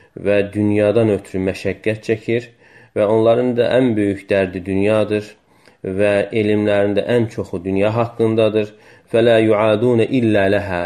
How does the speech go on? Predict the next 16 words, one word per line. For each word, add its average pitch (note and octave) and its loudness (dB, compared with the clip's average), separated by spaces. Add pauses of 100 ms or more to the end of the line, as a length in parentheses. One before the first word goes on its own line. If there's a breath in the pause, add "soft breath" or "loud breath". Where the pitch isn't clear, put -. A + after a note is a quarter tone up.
Yalnız G#2+ -2
dünyaya G#2 0
görə F#2 -2
düşmənçilik F#2+ -4
edir. B2 -2 (320 soft breath)
وَلَا D3 4
يُوَالُونَ A#2 4
إِلَّا G#2+ 0
عَلَيْهَا. A2 0
Yalnız G#2+ 0
dünyadan G2 -2
ötürü G2 -6
də F#2+ 0 (420 loud breath)
dost G2 -6
tuturlar. F2+ -4
وَتَجِدُهُمْ B2 -2